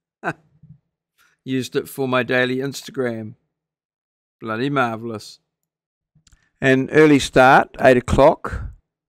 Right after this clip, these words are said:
got in for that, and the class was due to go till ten,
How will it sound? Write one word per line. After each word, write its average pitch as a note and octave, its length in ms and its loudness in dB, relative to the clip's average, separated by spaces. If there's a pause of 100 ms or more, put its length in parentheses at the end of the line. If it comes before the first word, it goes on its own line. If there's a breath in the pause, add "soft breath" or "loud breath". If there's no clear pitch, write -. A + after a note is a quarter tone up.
(100)
got B2+ 160 4
in A#2 420 2
for - 180 -4
that, B2+ 500 2 (160)
and B2 400 2
the C3 80 -2
class - 400 2
was C3+ 180 -6
due D3+ 200 0
to B2+ 100 -2
go B2 300 4
till A#2+ 240 -4
ten, D3 500 -2